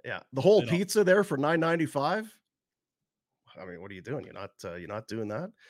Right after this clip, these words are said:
Speaker 1: So as you can see, just some great moments.
Speaker 2: Yeah.
Speaker 1: Very much enjoyed, uh, the vacation.
Speaker 2: <laughs>
Speaker 1: To get away to those, yeah. To those spots where you're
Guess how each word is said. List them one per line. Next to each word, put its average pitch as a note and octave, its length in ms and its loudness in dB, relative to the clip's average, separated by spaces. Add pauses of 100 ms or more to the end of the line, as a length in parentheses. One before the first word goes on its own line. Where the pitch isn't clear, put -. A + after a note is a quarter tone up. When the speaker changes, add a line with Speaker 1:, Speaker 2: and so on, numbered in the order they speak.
(420)
Speaker 1:
So - 160 0
as F#3 180 8
you F3+ 60 0
can D#3+ 100 -2
see, G3 240 -2
just D#3 220 -4
some A2+ 140 -4
great E3+ 720 2
moments. B2 680 -2 (320)
Speaker 2:
Yeah. C#3 300 -2
Speaker 1:
Very D3+ 240 2
much C#3+ 240 2
enjoyed, A#2+ 520 -2
uh, A2+ 320 0 (220)
the A#2 80 -10
vacation. F2+ 640 -8
Speaker 2:
<laughs> - 800 -20
Speaker 1:
To - 100 -16
get A#2+ 140 -6
away A#2 180 -2
to A#2 80 -2
those, A2 460 -6 (540)
yeah. F2 160 -8 (3500)
To - 80 -6
those F#2 180 -6
spots - 400 -8
where F2 80 -12
you're D#2 260 -16